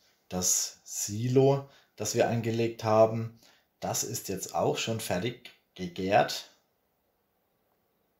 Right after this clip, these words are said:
Hier können wir uns jetzt auch schon bedienen. Auch die Schafe haben schon ordentlich Wolle produziert und haben immer noch genügend Futter.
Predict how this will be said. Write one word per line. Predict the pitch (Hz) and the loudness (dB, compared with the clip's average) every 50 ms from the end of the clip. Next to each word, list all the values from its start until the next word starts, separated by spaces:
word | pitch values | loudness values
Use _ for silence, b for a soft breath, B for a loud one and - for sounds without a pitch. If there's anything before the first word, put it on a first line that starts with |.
| _ _ _ _ _ _ _ _ _ _ _ _ _ _ _ _ b b b b b b b b b b b b b b b b b b b _ _ _ _ _ | _ _ _ _ _ _ _ _ _ _ _ _ _ _ _ _ b b b b b b b b b b b b b b b b b b b _ _ _ _ _
Hier | - 107 107 | -2 -2 -2
können | 107 - 113 110 110 107 | 0 0 0 -2 0 2
wir | 113 113 107 | 2 2 2
uns | 110 107 - | 2 0 -2
jetzt | 95 85 - - - | -2 -4 -4 -4 -2
auch | - - 135 - | 0 0 0 0
schon | - - 104 101 87 | 0 -2 -4 -4 -6
bedienen. | 90 85 - - 98 117 131 135 139 147 147 - - _ _ _ _ _ _ _ _ _ _ _ _ _ _ _ _ _ _ _ _ _ _ - b b b b b b b b | -6 -8 -6 -4 -2 0 2 2 2 2 0 -2 -12 _ _ _ _ _ _ _ _ _ _ _ _ _ _ _ _ _ _ _ _ _ _ -20 b b b b b b b b
Auch | 87 110 110 - | -2 -2 -2 -2
die | - 110 104 | -2 -2 -2
Schafe | - - 87 80 92 123 131 - 147 147 151 139 - - - | -2 -2 -2 -2 -2 -2 0 2 2 2 0 0 -4 -6 -4
haben | 101 95 92 - 104 | -2 -2 -2 -2 -2
schon | - - 92 87 - - | -2 -2 -4 -6 -8 -4
ordentlich | - 95 113 - 113 107 87 87 85 - - - 85 | 0 2 2 2 0 -2 -6 -6 -6 -8 -10 -8 -4
Wolle | 87 101 139 143 131 | -2 0 2 2 0
produziert | - - 123 113 117 117 113 - - 123 120 113 110 - | 0 -2 -4 -4 -4 -4 -6 -4 -4 -2 0 0 -2 -4
und | - 98 95 - - | -6 -12 -12 -8 -6
haben | 92 - - 101 | -4 -4 -4 -6
immer | 87 85 107 107 104 101 | -8 -6 -4 -4 -2 -2
noch | 101 98 - - - | -2 -4 -8 -10 -10
genügend | 92 87 92 98 101 104 113 131 135 127 101 131 175 170 - | -8 -6 -6 -4 -4 -4 -4 -4 -4 -4 -4 -4 -4 -4 -6
Futter. | - - 120 139 - 175 165 175 175 170 - | -6 -4 -4 -2 0 2 2 2 0 -2 -6